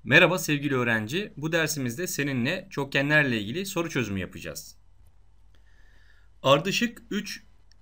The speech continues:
dış açısı yirmi derece, otuz derece, kırk derece olan bir çokgenin diğer dış açıları kırk beş derece olduğuna göre bu çokgen kaç kenarlıdır? Şimdi arkadaşlar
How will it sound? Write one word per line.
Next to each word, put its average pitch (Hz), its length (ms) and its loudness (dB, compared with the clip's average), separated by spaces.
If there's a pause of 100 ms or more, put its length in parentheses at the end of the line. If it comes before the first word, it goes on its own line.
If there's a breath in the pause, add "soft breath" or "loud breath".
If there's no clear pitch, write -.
(140)
dış 202 220 -2
açısı 156 400 -4
yirmi 165 360 -2
derece, 135 380 0
otuz 165 320 -6
derece, 139 300 -2
kırk 196 220 -6
derece 123 240 -2
olan 104 380 -4 (320)
bir 123 400 -6
çokgenin 151 580 -4
diğer 180 260 2 (240)
dış 190 200 -2
açıları 151 420 -4
kırk - 200 -10
beş 160 200 -2
derece 127 220 -2
olduğuna 143 320 -4
göre 120 220 -6
bu 160 80 -14
çokgen 151 420 -4
kaç 156 220 -2
kenarlıdır? 82 520 -8 (600 loud breath)
Şimdi 220 240 -4
arkadaşlar 190 520 -2